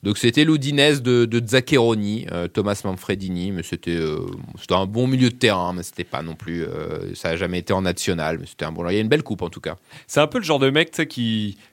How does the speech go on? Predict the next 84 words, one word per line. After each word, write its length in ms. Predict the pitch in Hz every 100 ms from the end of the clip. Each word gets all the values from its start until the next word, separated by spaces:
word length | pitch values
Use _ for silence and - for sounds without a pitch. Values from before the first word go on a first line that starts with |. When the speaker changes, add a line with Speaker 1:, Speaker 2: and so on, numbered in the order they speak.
| -
Speaker 2:
un 80 | 123
peu 100 | 160
dans 100 | 151
tous 100 | 139
les 60 |
championnats, 320 | 123 131 147
qui 120 | 160 117
s'accroche 480 | - 135 - 151
comme 160 | - 120
ça, 160 | 117 127
même 80 | 127
Speaker 1:
Ouais, 80 | 135
Speaker 2:
quand 60 |
Speaker 1:
ouais. 100 | 139
Speaker 2:
son 240 | 143 - 127
équipe 200 | 123 123
descend 600 | 131 127 139 131 139 139
ou 60 | 117
et 40 |
cetera. 260 | 110 127 131
Speaker 1:
C'est 60 | 127
les 100 | 135
mecs, 160 | 143 135
Speaker 2:
Genre, 100 | 139
Speaker 1:
en 40 |
fait, 100 | -
Speaker 2:
c'est 60 | 196
un 60 |
Speaker 1:
c'est 60 | 131
Speaker 2:
mec 60 | 175
Speaker 1:
les 80 | 175
Speaker 2:
qui 60 |
a-, 60 | 180
Speaker 1:
mecs, 100 | 202
Speaker 2:
qui 60 | 165
arrive 180 | 135
Speaker 1:
euh, 40 | 147
Speaker 2:
toujours 260 | 190 196
à 40 | 190
rebondir 340 | 160 160 156
quelque 200 | 151 127
Speaker 1:
t'as 120 | 127 156
Speaker 2:
part. 80 | 156
Speaker 1:
l'impression 420 | 147 156 - 175
qu'ils, 340 | 175 147 139
qu'ils 180 | 120 127
n'ont 140 | 127 117
pas 100 | 139
marqué 260 | 135 -
l'histoire, 280 | 131 123 165
et 20 | 170
puis 80 | 151
quand 100 | 131
tu 100 | 131
vas 60 |
voir 120 | 120 123
leur 100 | 110
fiche 180 | 131 127
Wikipédia, 440 | 117 - 123 139
tu 40 | 143
te 60 |
rends 60 | 113
compte 140 | 127
qu'ils 160 | 120 107
ont 80 | 107
genre 160 | 98
trois 160 | - 127
cents 140 | 127
matchs 160 | 135 131
de 80 | 135
Serie 360 | 123 208 180
A, 120 | 135 139
Speaker 2:
<laughs> 20 |
Speaker 1:
tu 100 | 131
vois, 160 | 123
et 60 | 123
tu 120 | 117
dis, 80 | 107
ah 80 | 113
ouais, 160 | 165
t'as, 140 | 131 110
c'est, 280 | - 113 127
c'est 140 | 113
dingue. 220 | 139 151